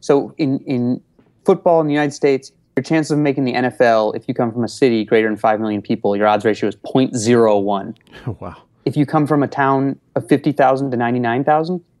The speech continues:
Speaker 1: it's ten point eight times normal. And,
Speaker 2: Wow.
Speaker 1: and, and that's not even high. I mean,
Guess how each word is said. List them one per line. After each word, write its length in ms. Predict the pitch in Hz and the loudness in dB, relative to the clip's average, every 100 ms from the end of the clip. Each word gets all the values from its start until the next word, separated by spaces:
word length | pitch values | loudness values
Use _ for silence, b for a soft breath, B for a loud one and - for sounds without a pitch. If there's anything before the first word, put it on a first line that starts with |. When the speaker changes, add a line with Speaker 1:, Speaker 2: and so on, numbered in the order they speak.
| _ _ | _ _
Speaker 1:
it's 420 | - - - - _ _ - | -6 -6 -12 -18 _ _ -4
ten 280 | 143 139 | 0 0
point 320 | 135 - - - | 0 -2 -4 -2
eight 340 | 117 - 226 | -4 -6 -14
times 340 | - 110 101 104 | -8 -6 -4 -4
normal. 380 | 107 - - _ _ _ _ _ _ _ | -4 -4 -8 _ _ _ _ _ _ _
And, 140 | - 139 | 0 0
Speaker 2:
Wow. 120 | 87 | 0
Speaker 1:
and, 200 | 143 143 147 | -2 0 2
and 100 | 156 | 2
that's 160 | 190 | 4
not 120 | 196 | 2
even 180 | 160 123 | 2 0
high. 420 | 113 139 147 117 | -2 0 0 0
I 60 | - | -4
mean, 240 | 110 107 | -6 -6